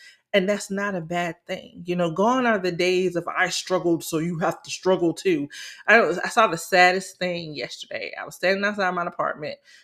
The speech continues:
my apartment, and I was waiting on a car, you know, an Uber. I'm not balling, but I was running late.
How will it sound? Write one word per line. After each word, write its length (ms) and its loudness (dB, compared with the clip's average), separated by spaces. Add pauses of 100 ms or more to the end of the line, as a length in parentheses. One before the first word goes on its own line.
(100)
my 160 6
apartment, 520 0 (1040)
and 120 6
I 80 8
was 240 0
waiting 420 2
on 240 0
a 100 -6
car, 640 -4
you 120 -4
know, 240 0
an 40 -2
Uber. 360 0
I'm 160 -4
not 180 2
balling, 640 0
but 120 0
I 80 4
was 120 -2
running 300 0
late. 240 4